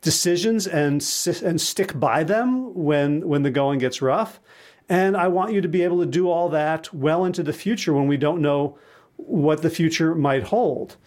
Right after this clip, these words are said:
Like, like, so, re-, you know, if I'm trying to get someone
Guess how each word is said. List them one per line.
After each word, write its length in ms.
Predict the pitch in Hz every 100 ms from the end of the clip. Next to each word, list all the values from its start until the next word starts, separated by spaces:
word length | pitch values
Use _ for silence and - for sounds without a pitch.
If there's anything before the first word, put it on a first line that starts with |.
| _
Like, 240 | 160 151 -
like, 380 | 196 208 170
so, 160 | - 180
re-, 420 | 190 175 196 196 -
you 80 | 185
know, 140 | 160
if 120 | 170
I'm 120 | 220
trying 200 | 226 214
to 60 | 185
get 240 | 147 190
someone 500 | 190 180 160 147 139